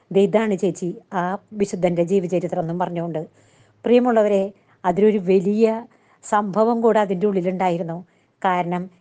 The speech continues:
എൻ്റെ date of birth ആയിരുന്നു ആ വിശുദ്ധൻ മരിച്ച് വിശുദ്ധനായി പ്രഖ്യാപിക്കപ്പെട്ട date of birth.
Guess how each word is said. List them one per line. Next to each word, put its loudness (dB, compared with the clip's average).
എൻ്റെ 2
date 0
of -4
birth -4
ആയിരുന്നു 0
ആ -2
വിശുദ്ധൻ -2
മരിച്ച് -2
വിശുദ്ധനായി -2
പ്രഖ്യാപിക്കപ്പെട്ട -2
date 0
of -2
birth. -6